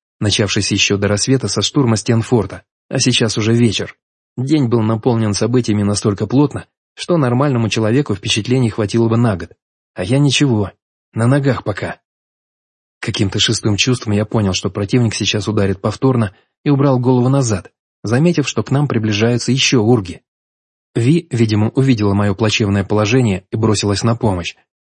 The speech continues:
С невероятной скоростью она проскользнула между врагами, словно стремительная тень, рассекая их ряды.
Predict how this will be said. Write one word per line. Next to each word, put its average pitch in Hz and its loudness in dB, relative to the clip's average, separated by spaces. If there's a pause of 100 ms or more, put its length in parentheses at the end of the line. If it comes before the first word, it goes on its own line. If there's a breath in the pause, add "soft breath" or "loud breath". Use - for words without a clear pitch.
(160)
С - -4
невероятной 104 2
скоростью 113 -2
она 98 0
проскользнула 104 0
между 98 0
врагами, 107 0 (120 soft breath)
словно 139 0
стремительная 107 0
тень, 95 -4 (200)
рассекая 127 -2
их 101 -4
ряды. 107 -2